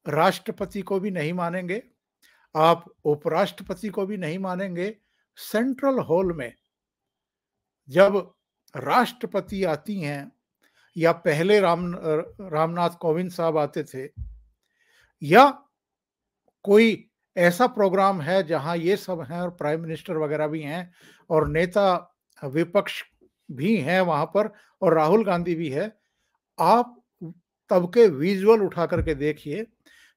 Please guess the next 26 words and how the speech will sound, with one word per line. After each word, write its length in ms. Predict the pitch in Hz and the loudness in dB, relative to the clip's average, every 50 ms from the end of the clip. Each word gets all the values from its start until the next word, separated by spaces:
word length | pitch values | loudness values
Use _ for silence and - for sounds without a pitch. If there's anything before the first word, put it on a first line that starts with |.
| - | -6
ये 160 | 156 156 190 202 | 2 4 4 4
वहां 440 | 165 147 147 139 131 175 208 226 | 4 2 -2 -2 0 0 -2 -2
भी 260 | 190 156 147 190 240 - | -2 -2 -4 -6 -6 -6
सीरियसली 1000 | - - - - - 214 240 247 262 262 247 220 - - 170 139 123 110 - _ _ _ _ _ _ _ _ _ _ _ _ _ _ _ _ _ _ _ _ - - | -10 -12 -14 -6 -2 -2 0 0 2 2 2 2 2 0 -10 -12 -12 -14 -16 _ _ _ _ _ _ _ _ _ _ _ _ _ _ _ _ _ _ _ _ -18 -16
राष्ट्रपति 800 | 139 127 147 175 233 220 - - - 202 175 190 175 - 202 170 | -10 -4 0 0 0 0 -2 -4 -8 -8 -6 -6 -8 -6 -6 -6
का 240 | - - 175 175 180 | -4 -2 -2 -2 -2
अभिभाषण 920 | 180 - - 156 147 156 175 156 131 123 151 160 - - 175 175 180 175 - _ _ _ _ _ - | -4 -6 -6 -4 -2 0 0 -2 -2 -2 -4 -4 -4 -6 -10 -8 -8 -10 -12 _ _ _ _ _ -10
नहीं 360 | 165 151 143 143 139 151 196 | -6 -4 -4 -2 -2 -2 -2
सुन 300 | 202 - - 180 160 160 | -4 -4 -6 -10 -8 -8
रहे 200 | 143 127 123 143 | -8 -6 -6 -6
होते 380 | 139 120 123 123 120 _ - 120 | -6 -6 -8 -10 -12 _ -16 -18
हैं। 240 | 117 110 110 120 _ _ _ _ _ _ _ _ _ _ _ _ _ _ _ _ - - _ _ - 170 | -18 -18 -20 -20 _ _ _ _ _ _ _ _ _ _ _ _ _ _ _ _ -20 -20 _ _ -8 0
ये 200 | 143 165 214 226 | 8 10 10 10
मोबाइल 520 | 185 165 151 147 165 175 196 208 233 220 | 10 8 2 4 4 6 6 6 4 2
में 120 | 214 233 | 2 2
या 180 | 226 202 202 196 | 2 2 2 0
तो 460 | 190 - 214 202 208 208 - - _ _ _ _ - - | 0 -2 -2 0 0 -2 -4 -6 _ _ _ _ -18 -6
खोए 240 | - 156 170 202 | 0 2 4 4
रहते 300 | 214 226 185 180 - 233 | 4 2 0 0 -2 -6
हैं 440 | 214 196 160 170 214 240 254 _ _ _ _ _ _ _ _ _ _ _ - - | -6 -6 -6 -6 -8 -10 -12 _ _ _ _ _ _ _ _ _ _ _ -14 -12
या 520 | 123 123 165 208 262 294 285 - - _ - | -4 2 6 6 6 6 4 0 -10 _ -12
किसी 360 | 202 185 - - 247 247 262 254 - _ - | -10 -10 -8 -6 -4 -4 -6 -6 -10 _ -4
और 340 | 190 175 196 240 254 269 240 | -2 4 8 8 8 8 6
ही 240 | 156 135 202 240 214 | 2 -2 -2 -4 -4
दुनिया 460 | 156 180 175 175 175 170 180 180 175 | -2 -2 -4 -2 -2 -2 -2 -2 -2
में 320 | 160 170 190 247 247 254 | -2 -2 -2 -4 -4 -6